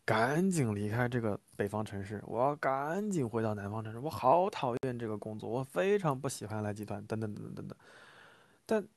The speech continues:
那个时候的焦虑是如何解-，解决的呢？我，我十月八号到的北京，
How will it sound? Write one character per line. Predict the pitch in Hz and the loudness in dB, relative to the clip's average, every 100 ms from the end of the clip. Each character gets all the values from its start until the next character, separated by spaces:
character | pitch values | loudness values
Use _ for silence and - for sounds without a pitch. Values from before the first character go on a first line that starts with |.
| _ - | _ -14
那 | 117 214 | -2 0
个 | 208 | 2
时 | 147 139 | 2 0
候 | 151 | 2
的 | 139 | 0
焦 | 127 143 | 0 0
虑 | 147 127 | 0 0
是 | 131 | -2
如 | 117 135 | -2 -2
何 | 151 | -2
解-， | - - - - | -4 -10 -14 -4
解 | 117 | -2
决 | 104 104 | 0 -2
的 | 131 | -2
呢？ | 147 131 139 _ _ _ - | -2 -2 -4 _ _ _ -2
我， | 123 | -2
我 | - 120 | 0 -2
十 | 107 - 120 | -2 -2 0
月 | 160 139 | 2 2
八 | 147 151 | 2 2
号 | 151 117 | 0 0
到 | 113 | 0
的 | 104 | -2
北 | 101 - - | -6 -8 -10
京， | - - | -12 -14